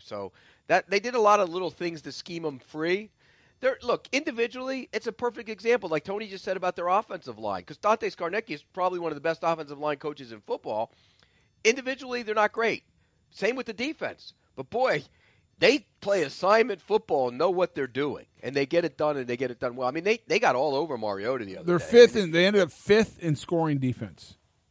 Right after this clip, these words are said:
Speaker 2: Right, Pete?
Speaker 1: Yeah.
Speaker 2: Yeah.
Speaker 1: And, and,
Speaker 2: After being
Speaker 1: I
Speaker 2: awful
Speaker 1: mean,
Speaker 2: early in the year.
Speaker 1: Well, I'm gonna, I'm gonna give you these guys. You tell me what, what you know about them, okay? Trey Flowers, you know, but this is the guys who played the majority of snaps.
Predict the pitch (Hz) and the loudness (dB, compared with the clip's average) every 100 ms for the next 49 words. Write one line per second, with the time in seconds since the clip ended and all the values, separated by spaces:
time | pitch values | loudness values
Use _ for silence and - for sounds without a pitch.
0 | _ _ _ _ _ 147 151 175 175 - | _ _ _ _ _ 2 4 6 4 4
1 | _ _ _ _ _ _ _ 139 202 - | _ _ _ _ _ _ _ 6 6 6
2 | _ - 151 - - 135 - 180 180 196 | _ -2 0 0 -8 -12 4 8 10 10
3 | 185 180 175 190 180 165 143 139 - 120 | 10 10 12 12 12 6 6 -2 -12 4
4 | 160 160 147 131 127 98 - _ _ _ | 8 10 8 4 2 -2 -12 _ _ _
5 | _ _ - 240 233 269 277 254 277 269 | _ _ -4 0 2 2 0 -4 -4 -8
6 | 262 247 208 208 180 143 165 196 240 233 | -6 -8 -2 4 6 4 -4 -4 -4 -2
7 | 202 - _ 165 180 180 175 160 170 147 | -6 -8 _ -8 -8 -8 -10 -2 0 0
8 | 120 120 120 - 82 76 90 135 147 - | 2 2 2 -2 -10 -10 -6 -2 -2 -6
9 | _ - 240 240 208 196 165 143 135 131 | _ -2 -2 2 4 4 4 -8 -4 -2
10 | 98 117 208 262 247 196 175 151 160 151 | -2 -6 -12 -10 0 0 0 -6 -8 -8
11 | 139 147 139 123 131 104 | -6 -4 -4 -4 -4 -4